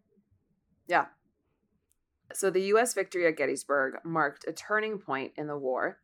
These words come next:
as after previous battles, thousands of Union sol-, soldiers killed at Gettysburg were quickly buried, many in poorly marked graves. In the months that followed, however, local attorney David Wills spearheaded efforts to create a national cemetery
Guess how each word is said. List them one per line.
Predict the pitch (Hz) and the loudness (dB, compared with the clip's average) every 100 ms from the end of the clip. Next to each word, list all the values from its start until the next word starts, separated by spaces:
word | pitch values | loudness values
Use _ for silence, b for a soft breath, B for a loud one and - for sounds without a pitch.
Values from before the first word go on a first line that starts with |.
| - | -2
as | 185 180 | 0 2
after | 180 175 160 | 2 2 -2
previous | - 277 240 190 | -2 -2 0 2
battles, | - 143 143 135 - | 2 2 2 0 -2
thousands | - 160 175 185 | 2 2 2 0
of | 175 | -6
Union | 165 156 156 | -4 -2 -2
sol-, | 156 156 147 | -2 -4 -2
soldiers | 160 160 151 151 | 0 0 0 -6
killed | - 185 185 | -2 0 0
at | 180 | -2
Gettysburg | 156 143 143 - 139 135 - | -2 -2 -4 0 0 0 -2
were | 143 | -4
quickly | - 220 214 233 208 | -2 0 0 -2 2
buried, | 156 135 135 135 - | 4 4 2 -2 -6
many | 165 160 156 | -6 -2 -2
in | 143 | -4
poorly | 143 - 160 160 160 | -6 -6 -2 -2 -2
marked | 156 131 - - | -2 -4 -6 -8
graves. | 131 123 117 - - _ _ | -6 -4 -6 -10 -14 _ _
In | 185 180 | -2 0
the | 180 | 2
months | 185 190 | 0 0
that | - - | 0 6
followed, | 170 151 139 | 6 6 2
however, | 123 156 139 135 | 0 0 0 0
local | 147 151 151 190 | -2 -2 -2 -6
attorney | 180 160 151 | -4 -4 -4
David | 151 143 135 143 | -4 -4 -4 -2
Wills | 185 147 123 | 2 2 0
spearheaded | - - - 190 196 202 196 | -4 -6 -4 -4 -2 -2 0
efforts | 151 - 143 143 | 0 0 0 -2
to | - | -6
create | 165 - 156 - | -8 -2 0 0
a | |
national | 147 147 143 - 160 151 | -2 -2 -2 -4 -8 -8
cemetery | - 135 135 131 - 127 123 123 | -6 -6 -6 -8 -8 -6 -4 -6